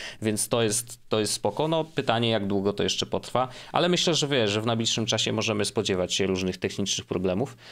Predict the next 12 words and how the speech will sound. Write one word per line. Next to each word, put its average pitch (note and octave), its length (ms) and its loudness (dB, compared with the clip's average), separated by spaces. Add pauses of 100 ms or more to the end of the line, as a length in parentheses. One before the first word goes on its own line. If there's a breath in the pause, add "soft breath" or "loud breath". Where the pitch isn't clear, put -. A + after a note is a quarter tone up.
(320 loud breath)
Em, A2 760 2 (1120 loud breath)
czy - 180 0
ja C3 340 4
będę? C#3 600 2 (120)
No F#3 60 4
ja A3+ 160 4
chcę - 640 2
być, F2+ 460 2
wiesz, C#3+ 320 2
ja, - 240 2
ja F#3 180 2
Twittera, F#3+ 500 2